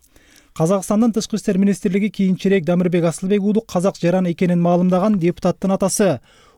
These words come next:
уулу Кыргызстандын жараны болгонун, Каракол шаарында туулуп өскөнүн Азаттыкка билдирген. Айрым маалымат каражаттары кыргызстандык депутатты Кытайдан Казакстанга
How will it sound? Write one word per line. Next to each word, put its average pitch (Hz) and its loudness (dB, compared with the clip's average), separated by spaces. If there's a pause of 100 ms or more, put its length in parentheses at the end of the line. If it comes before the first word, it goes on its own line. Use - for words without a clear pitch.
уулу 196 2
Кыргызстандын 185 -2
жараны 196 2
болгонун, 196 2 (100)
Каракол 190 0
шаарында 185 0
туулуп 185 -2
өскөнүн 180 0
Азаттыкка 165 -2
билдирген. 165 0 (600)
Айрым 185 2
маалымат 180 2
каражаттары 180 0
кыргызстандык 180 -4
депутатты 175 -2
Кытайдан 190 0
Казакстанга 180 -2